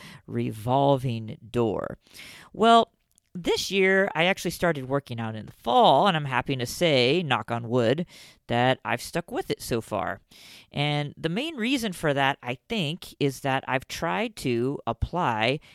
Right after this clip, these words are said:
many of the concepts that James Clear talks about in his book, Atomic Habits. It's a fantastic book, and if you're interested in checking it out,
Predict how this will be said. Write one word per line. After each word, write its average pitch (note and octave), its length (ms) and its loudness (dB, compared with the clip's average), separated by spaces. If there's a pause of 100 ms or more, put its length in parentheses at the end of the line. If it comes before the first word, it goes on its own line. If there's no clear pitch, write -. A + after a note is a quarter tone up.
(180)
many G#3+ 420 -2
of E3 60 2
the D3 80 2
concepts D#3 800 -6
that A#2+ 340 2
James C3+ 400 -8
Clear D#3 540 -2
talks - 340 -6
about B2 360 0
in A#2+ 160 -8
his A#2+ 180 -6
book, E3+ 500 0
Atomic A3 500 -6
Habits. - 640 -4 (580)
It's - 160 -4
a F#3 60 -4
fantastic - 720 -6
book, - 320 2
and C#3 180 -2
if - 100 -8
you're C#3 120 2
interested F#3 560 -2
in D#3+ 100 -4
checking D#3 300 -4
it B2+ 160 -2
out, B3+ 280 4